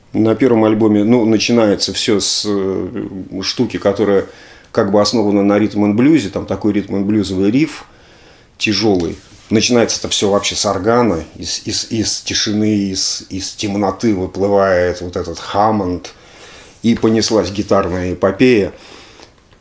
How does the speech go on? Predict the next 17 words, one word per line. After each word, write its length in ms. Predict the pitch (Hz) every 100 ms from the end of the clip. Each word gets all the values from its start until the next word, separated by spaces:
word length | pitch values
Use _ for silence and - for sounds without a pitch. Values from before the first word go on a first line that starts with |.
| _
с 220 | - - -
прекрасным 640 | 107 107 110 98 101 90
вокалом 600 | 95 95 117 117 85 73 - _ _ _ - -
и, 340 | 95 101 - -
и, 260 | 107 110 107
и 520 | - 95 113 107 104
достаточно, 560 | 92 107 - 127 - 107
в 60 |
общем, 200 | 113 110
традиционно. 720 | - 107 104 - 127 110 87 90
Ну, 220 | 101 107
дальше 320 | 110 98 101
No 180 | 107 104
Chance, 520 | - 151 156 - - - _ _ _ _ _ _
полотно, 520 | 101 92 90 92 82 - - - - - -
медленное, 920 | 107 135 135 127 123 120 117 110 110 - _ - - _ _ _ _ _ _ _ - _ _ _ _ _ -
душераздирающее, 2250 | 107 113 123 - 123 107 120 123 110 107 120 113 120 123 120 110 - - 123 117 110